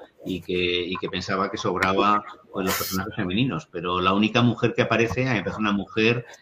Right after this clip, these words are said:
verdaderamente de, de armas tomar, es una gran amiga que les protege en muchas ocasiones. Por ejemplo, cuando están en Borduria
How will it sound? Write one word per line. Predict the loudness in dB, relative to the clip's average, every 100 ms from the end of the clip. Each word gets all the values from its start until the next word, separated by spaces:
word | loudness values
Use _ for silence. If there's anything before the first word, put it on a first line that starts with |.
| _ -4
verdaderamente | -2 0 2 0 -2 -2 0
de, | 0 0 0
de | -2
armas | 0 0 -2
tomar, | -2 0 0
es | -2
una | -6 -4
gran | -4 -4
amiga | -2 -2 -2 -6
que | -6
les | -6
protege | -8 -10 -8 -8
en | -8
muchas | -10 -20
ocasiones. | -16 -8 -2 -2 -4
Por | -12
ejemplo, | -12 -6 -4
cuando | -4 -6
están | -8 -4 -4 -6 -14 -20 _
en | -6 0
Borduria | 2 4 4 6 6 4